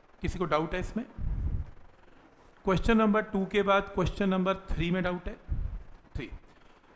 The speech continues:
Particle डिस्क्राइब्स अ हॉरिजॉन्टल circle इन अ conical funnel। हमने एक type of question किया था cone वाला, Cone के अंदर जो insect घूमता है, आपको याद होगा उसकी geometry कैसी है, Circular मोशन में किया था। और कह रहा है whose inner surface is smooth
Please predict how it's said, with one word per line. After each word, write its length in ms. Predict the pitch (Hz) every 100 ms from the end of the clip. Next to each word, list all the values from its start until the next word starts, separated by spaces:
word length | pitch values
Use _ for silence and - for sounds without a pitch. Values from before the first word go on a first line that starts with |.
| -
Particle 400 | 170 175 220 247
डिस्क्राइब्स 640 | 220 - - 190 208 202
अ 40 | 202
हॉरिजॉन्टल 520 | 151 156 160 180 220
circle 340 | 214 180 - 202
इन 140 | 202
अ 40 | 202
conical 380 | - 170 180 190
funnel। 320 | 185 151 139 123
हमने 280 | 180 208 226
एक 200 | 202 202 - 170 - -
type 260 | 160 202 202
of 180 | 196
question 400 | - 151 - 208
किया 220 | 196 160 143
था 100 | 180 -
cone 240 | 190 190
वाला, 220 | 170 127 101 - - - - -
Cone 320 | 202 214 247
के 80 | 233
अंदर 220 | 220 208
जो 120 | 202 202
insect 400 | 185 - 170 147
घूमता 280 | 160 147
है, 60 | 156
आपको 120 | 180
याद 220 | 160 160 180
होगा 160 | 180
उसकी 160 | 175 180
geometry 340 | 156 147 165
कैसी 280 | 160 131 135
है, 140 | 110 - - - - - -
Circular 300 | 180 180 196
मोशन 260 | 180 -
में 100 | 185 175
किया 200 | 143 117
था। 180 | - - - - - - - - -
और 100 | 180
कह 120 | 185 214
रहा 120 | 233
है 80 | 196
whose 280 | 220 -
inner 200 | 277 269 262
surface 380 | 202 196 226 226
is 140 | 220
smooth 400 | - 170 196 180